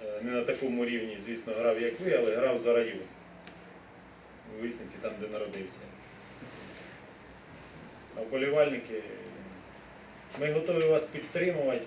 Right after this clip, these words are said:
вболівати, приходити, е, заводити місто, робити все, але, м, відповідно, ми вимагаємо від вас цього самого – віддаватися на гру повністю. Я думаю, що на наступний рік ми вже тоді з Володимиром Григоровичем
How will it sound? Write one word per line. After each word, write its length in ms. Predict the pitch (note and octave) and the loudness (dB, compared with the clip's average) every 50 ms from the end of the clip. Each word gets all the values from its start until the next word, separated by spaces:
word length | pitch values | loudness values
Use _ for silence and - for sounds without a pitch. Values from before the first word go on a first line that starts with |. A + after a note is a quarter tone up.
| - - - | -6 -6 -2
вболівати, 580 | C#3 C#3 C#3 C#3 C3+ D3 D#3+ D#3+ C#3 - - - - | -2 0 0 0 0 2 4 4 4 2 2 -4 -4
приходити, 800 | C3+ C3 C3 B2 - - - - D#3+ C3 A#2+ A2+ A2 A2 G#2+ G#2+ - - - - - - - A#2 | -4 -4 -4 -4 -4 -6 -2 -2 0 0 0 0 0 -2 -2 -2 -6 -10 -10 -10 -12 -8 -4 0
е, 220 | A2+ A2 A2 G#2+ | 2 2 2 2
заводити 680 | G2+ G2+ C3+ C3+ C#3 D#3 F3 E3+ D3 C3+ B2+ C3 B2+ B2 B2 B2+ | 2 6 6 6 6 6 2 2 2 2 2 0 -2 -4 -2 -4
місто, 340 | A#2+ - - - A#2 A2 - - - - - - | -6 -6 -4 -2 -2 -2 -2 -2 -10 -14 -6 -2
робити 560 | B2 C3+ C#3 C3 C3 D#3 F3 F3 D#3+ C#3+ C3 | 0 0 0 0 2 2 2 2 2 2 0
все, 280 | B2 - B2 A#2+ A#2+ | -2 0 4 4 4
але, 140 | A#2+ B2 C#3 | 4 4 2
м, 120 | D3+ E3 E3 D3+ C#3+ C#3 C3+ B2+ B2+ B2 A2+ - C#3 | 2 0 -2 -4 -6 -6 -6 -6 -6 -8 -8 -8 -10
відповідно, 480 | C#3 - - F3+ G#3+ G#3+ E3 F3 E3+ | -10 -8 -4 -2 -2 -2 0 -2 -2
ми 120 | D#3+ D#3+ E3 | -2 -2 -2
вимагаємо 640 | E3+ E3+ D#3+ D#3 D3+ D3 E3+ F3+ F3 D#3 D3 C#3+ | 0 0 0 2 2 6 6 8 6 6 4 0
від 80 | D3 C3 - D#3+ | -2 -4 -2 0
вас 160 | D#3+ D3+ - - - | 0 0 0 0 0
цього 200 | D3 C#3 - D3+ | 0 2 2 2
самого – 300 | - - - - F#2+ F#2+ - - - - - - | 2 4 4 4 2 0 -8 -10 -12 -12 -10 -8
віддаватися 720 | B2+ B2+ - D3 D3 D3+ D3+ D3 - - - - - - - | -6 0 4 4 6 8 6 6 4 2 -6 -8 -8 -8 -8
на 60 | A2 - | -8 -8
гру 100 | - - - - - - - - - - - - - - - - - - - - - - - - - - - - - - | -8 -10 -10 -12 -12 -14 -14 -14 -14 -14 -14 -12 -12 -12 -12 -14 -14 -14 -14 -16 -16 -16 -16 -16 -16 -16 -16 -14 -12 -6
повністю. 500 | - - - - G3 G3 - - - - - - - - - - - - - - - - - - - - - - - - - - - A2+ | -2 -2 -2 -2 -2 -6 -10 -12 -14 -14 -14 -14 -14 -14 -14 -16 -16 -16 -16 -18 -16 -16 -16 -16 -16 -16 -16 -16 -16 -16 -16 -14 -8 0
Я 140 | B2 D3 D#3 | 4 6 6
думаю, 260 | D#3 D#3+ D#3+ D#3 D3+ | 6 4 0 0 -2
що 180 | - - D3 C#3+ | 0 0 2 2
на 80 | C#3+ C#3+ | 4 4
наступний 460 | D3 C#3 - - - - D3+ C#3+ C3 | 2 0 0 -2 -6 -4 -2 -2 0
рік 180 | B2 - - - A#2 | 0 0 0 0 -2
ми 60 | A2 G#2+ | -4 -4
вже 120 | A2 A#2+ | -4 -4
тоді 200 | A2+ A#2+ A#2 A2+ - - | -6 -6 -8 -10 -8 -6
з 40 | A#2+ | -4
Володимиром 380 | A#2 A#2 A#2+ C3 B2 A#2 A#2 | -2 0 0 0 0 0 2
Григоровичем 480 | A2+ A2 A2 A2 A2 A2 G#2 - A2 | 2 2 2 2 0 0 -2 -2 -8